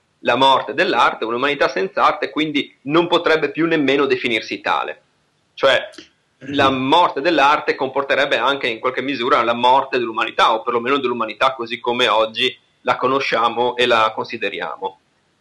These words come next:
Speaker 1: E diresti quindi che, eh, per esempio, la scomparsa del bello dalle opere d'arte, o perlomeno del bello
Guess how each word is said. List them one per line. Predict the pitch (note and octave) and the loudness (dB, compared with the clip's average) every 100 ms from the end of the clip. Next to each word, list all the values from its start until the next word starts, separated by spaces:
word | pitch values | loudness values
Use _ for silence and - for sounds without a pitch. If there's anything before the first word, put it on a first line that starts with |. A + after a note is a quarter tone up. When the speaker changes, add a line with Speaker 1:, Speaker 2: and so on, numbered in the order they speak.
| _ - | _ -2
Speaker 1:
E | F3+ F#3 E3+ D#3 - _ | 2 4 4 0 -6 _
diresti | D3+ E3 F#3+ G#3 F3 | -6 0 2 2 -2
quindi | D3+ F3 F#3+ E3+ D3+ - | -2 -2 0 0 -2 0
che, | D#3 E3+ E3 - | 2 4 2 0
eh, | B2 A#2+ | 0 2
per | C3 | 2
esempio, | B2 A#2+ C#3 D3+ D3+ D3 C#3 C3+ - | 2 2 0 0 2 4 4 2 -2
la | A#2+ B2 | -2 -2
scomparsa | B2 - C3+ A#2+ D3 D#3 D#3 - - C3+ C3 C3 | -2 -4 -4 -2 2 4 2 0 -2 2 2 0
del | B2 A#2 | -6 -6
bello | A#2+ F3 E3+ A2+ A2 G#2 | 0 2 2 -2 -6 -6
dalle | G#2 G2+ | -4 -2
opere | A2 A#2 A2 A2 | 0 0 -2 -2
d'arte, | A2+ G2+ G2+ G#2 | 0 -2 -4 -6
o | G#2 | -4
perlomeno | A#2+ A#2 B2 C#3+ | -2 -2 0 0
del | B2 A#2 | 0 -2
bello | A#2+ C#3 C3+ C3 | 0 2 2 0